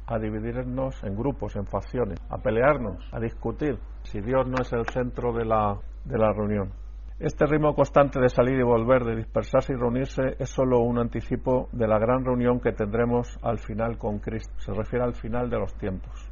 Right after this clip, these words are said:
No es un error que la cena de las bodas del Cordero a la que estamos invitados en Apocalipsis diecinueve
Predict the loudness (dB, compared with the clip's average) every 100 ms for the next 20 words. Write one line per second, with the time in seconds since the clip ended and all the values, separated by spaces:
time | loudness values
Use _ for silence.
0 | -10 -2 0 0 2 4 4 2 2 2
1 | 2 0 2 2 2 -2 -4 2 4 4
2 | 4 4 2 0 -2 0 2 2 2 0
3 | -10 -12 -6 -2 -2 -4 -4 0 0 0
4 | -2 -2 0 4 4 4 0 -4 -2 -4
5 | -2 -4 -6 -8 -4 -4 -4 0 0 2
6 | -2